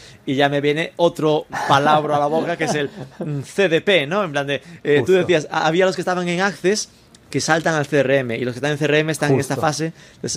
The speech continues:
Speaker 1: de saltarse al Customer Data Platform", estas historias. Uf,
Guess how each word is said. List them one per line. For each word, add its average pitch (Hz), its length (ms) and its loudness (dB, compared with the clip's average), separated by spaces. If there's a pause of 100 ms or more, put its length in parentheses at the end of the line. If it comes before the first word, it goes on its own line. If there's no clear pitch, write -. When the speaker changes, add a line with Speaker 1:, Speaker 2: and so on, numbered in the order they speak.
(120)
Speaker 1:
de 135 140 -2
saltarse 135 420 0
al 127 280 2
Customer 139 640 0
Data 120 640 0
Platform", 113 460 -4
estas 110 160 -8
historias. 107 400 -4 (260)
Uf, - 200 0